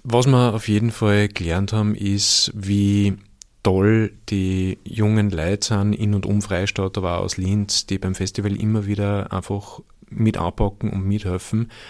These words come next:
Das ist so der Charme vom Festival Fantastica, dass die Leute einfach zusammenhelfen, zusammenarbeiten, die Künstlerbetreuung, ähm, das alles, die ganzen Leute, die da mal rumrennen, das sind Menschen, die das zwei Tage lang einfach freiwillig machen, weil es ihnen Spaß macht. Und das ist, glaube ich, das Schönste, was man beim Festival so erleben kann.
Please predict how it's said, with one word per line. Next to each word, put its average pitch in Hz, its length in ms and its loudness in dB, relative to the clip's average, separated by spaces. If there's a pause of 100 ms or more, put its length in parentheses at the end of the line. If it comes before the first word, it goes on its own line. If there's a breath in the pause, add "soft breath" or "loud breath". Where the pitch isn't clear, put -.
(420 loud breath)
Das - 180 0
ist - 260 2
so 113 340 4
der 113 160 2
Charme 95 360 2
vom 107 160 -2
Festival 90 360 -4
Fantastica, 90 640 -6
dass 95 200 -6
die - 80 -4
Leute 90 260 -2
einfach - 220 -8
zusammenhelfen, 104 580 -2
zusammenarbeiten, 95 600 -2
die 98 100 -4
Künstlerbetreuung, 95 1200 -2 (440 loud breath)
ähm, 180 420 -2
das - 200 -2
alles, 139 300 0
die - 80 -4
ganzen 120 320 -2
Leute, 113 240 0
die 120 40 -2
da 120 80 -2
mal 110 140 0
rumrennen, 104 440 -2
das 101 180 -2
sind 107 340 0
Menschen, 95 360 -2
die 107 160 -4
das - 260 -4
zwei 90 220 -4
Tage 101 260 -4
lang 98 140 -2
einfach 101 220 -8
freiwillig 98 420 -6
machen, 95 240 -6
weil 90 60 -6
es 92 60 -10
ihnen 90 200 -6
Spaß - 300 -8
macht. - 200 -8
Und 98 160 -8
das 92 80 -6
ist, 92 160 -6
glaube 85 200 -8
ich, 87 60 -8
das 87 100 -8
Schönste, 82 500 -8
was 82 120 -12
man 85 140 -10
beim 87 140 -10
Festival - 360 -12
so 92 140 -14
erleben 90 280 -10
kann. 87 200 -12